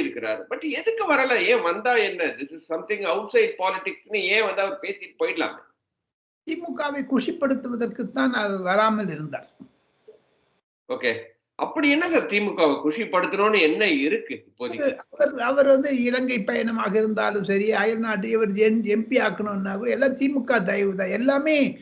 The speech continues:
Speaker 2: from A to Z திமுக தானே இருக்குது அவரு. திமுக வந்து ஒரு பிரைவேட் லிமிடெட் கம்பெனி மாதிரி தானே இந்த அலையன்ஸ் நடத்துறாரு ஸ்டாலின் என்று எடப்பாடி பழனிசாமி கூறுவதில் அர்த்தம் இருக்கிறது. ஒன்று.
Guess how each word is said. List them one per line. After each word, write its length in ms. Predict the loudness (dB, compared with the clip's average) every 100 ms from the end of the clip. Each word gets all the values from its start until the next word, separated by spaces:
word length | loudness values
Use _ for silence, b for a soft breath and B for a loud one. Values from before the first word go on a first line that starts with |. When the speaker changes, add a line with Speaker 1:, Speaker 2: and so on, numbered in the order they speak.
| B B _
Speaker 2:
from 200 | 0 2 2 2
A 80 | 2 2
to 120 | 0
Z 260 | 2 0 2
திமுக 380 | 2 4 2 4
தானே 200 | 4 4
இருக்குது 440 | 2 0 -4 -4
அவரு. 300 | -6 -4 -6 -8 -16 _ _
திமுக 320 | 0 2 2 2
வந்து 240 | 2 0
ஒரு 120 | 0 0
பிரைவேட் 360 | 0 0 -2
லிமிடெட் 420 | 0 2 2 -2 -2
கம்பெனி 380 | -2 0 0
மாதிரி 240 | 2 0 2
தானே 200 | 4 4
இந்த 140 | 2
அலையன்ஸ் 360 | 2 2 2 0 0
நடத்துறாரு 500 | 0 -2 -2 -2 -4
ஸ்டாலின் 460 | -4 -4 -2 -2
என்று 280 | 0 0 2 0 0 B B B
எடப்பாடி 440 | 2 4 4 2 2
பழனிசாமி 640 | 2 2 2 0 -2 -2
கூறுவதில் 480 | 0 2 2 2 0
அர்த்தம் 340 | 0 2 4
இருக்கிறது. 520 | 4 2 0 0 -2
ஒன்று. 300 | 2 2 2